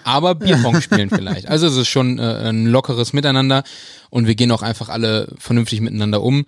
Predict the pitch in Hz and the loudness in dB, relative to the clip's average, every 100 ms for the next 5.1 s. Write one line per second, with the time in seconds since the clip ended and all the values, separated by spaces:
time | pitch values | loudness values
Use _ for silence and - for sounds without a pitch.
0 | - - - 107 117 113 113 110 110 110 | -8 -12 -4 0 2 4 2 2 2 2
1 | 123 117 110 104 107 117 110 113 - 117 | 0 0 0 0 0 0 2 0 0 -2
2 | - 107 - 135 131 123 127 120 113 113 | 0 -4 0 -2 0 2 2 2 2 2
3 | 113 113 117 - - - 113 107 107 - | 2 0 -2 -8 -20 -4 0 0 -2 -4
4 | 113 98 - 123 147 - 165 143 156 175 | -2 -2 -2 -2 -2 -4 -2 0 2 2
5 | 202 | 0